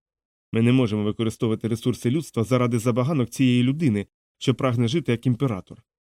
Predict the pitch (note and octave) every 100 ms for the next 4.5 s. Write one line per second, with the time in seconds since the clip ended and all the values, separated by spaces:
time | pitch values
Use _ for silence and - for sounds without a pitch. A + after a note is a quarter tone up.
0 | _ - B2+ G#2+ - F#2+ _ _ - B2+
1 | C3+ B2+ - C3 A2+ A#2 - D#3+ A2 A#2+
2 | A#2 B2 B2+ D#3+ C3 F2 _ _ _ -
3 | A#2+ C3 B2+ B2+ C3+ - C#3+ D#3+ C3 A#2
4 | C3 D3+ E3+ G#2+ G2